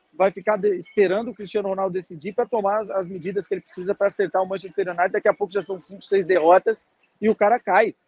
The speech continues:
A gente falou aqui que não ficaria surpreendido que depois de três meses o cara fosse mandado embora, mesmo sabendo do projeto, porque o futebol, no final das contas, é isso, o treinador tá com a mala à porta toda hora. É, e aí, eu acho que o Ten Hag acertou,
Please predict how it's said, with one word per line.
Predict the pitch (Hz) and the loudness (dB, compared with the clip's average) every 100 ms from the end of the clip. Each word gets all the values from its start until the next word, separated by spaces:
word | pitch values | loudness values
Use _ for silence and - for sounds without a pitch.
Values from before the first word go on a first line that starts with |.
| _ - | _ -16
A | |
gente | 135 156 | -14 -10
falou | - 202 208 | -4 0 0
aqui | 208 196 | -2 -8
que | 190 | -12
não | |
ficaria | 175 190 180 170 | -10 -6 -6 -6
surpreendido | 170 165 139 170 190 | -10 -10 -8 -10 -8
que | 190 | -6
depois | - 180 | -2 -4
de | 190 | -2
três | 180 170 | -2 -2
meses | 147 170 185 | -2 -6 -4
o | |
cara | 190 185 - _ _ _ _ - | -2 -2 -6 _ _ _ _ -10
fosse | 175 | -8
mandado | 180 170 175 | -4 0 0
embora, | 170 147 170 | 0 2 2
mesmo | 190 175 202 | 2 -2 -4
sabendo | 202 170 202 | -6 -4 -4
do | 196 | -6
projeto, | 185 233 147 185 190 _ _ _ _ | -2 -4 2 0 0 _ _ _ _
porque | 151 175 | -6 -4
o | 147 | -4
futebol, | 165 147 160 190 | -6 -2 0 0
no | |
final | - 170 160 | -4 -4 -4
das | 143 - | -4 -6
contas, | 180 190 202 | -6 -4 0
é | 220 | 0
isso, | 190 196 - | 0 -2 -10
o | |
treinador | 185 165 151 160 | -6 -2 -2 -2
tá | - 190 | -4 -2
com | 190 | 0
a | |
mala | 175 175 175 | 2 4 2
à | |
porta | - 170 170 196 | 2 0 0 -4
toda | 202 214 | -2 0
hora. | 175 190 170 _ _ _ _ - | 2 2 0 _ _ _ _ -4
É, | 139 139 135 127 - | -2 -2 -2 -4 -4
e | 165 | 2
aí, | 151 156 202 185 _ _ _ _ _ | 2 2 -2 -4 _ _ _ _ _
eu | 143 143 | -2 -2
acho | 147 | -2
que | 175 | -6
o | |
Ten | 180 147 | -6 -4
Hag | 151 | -2
acertou, | 160 - 208 - 202 233 | -4 -2 -4 2 2 2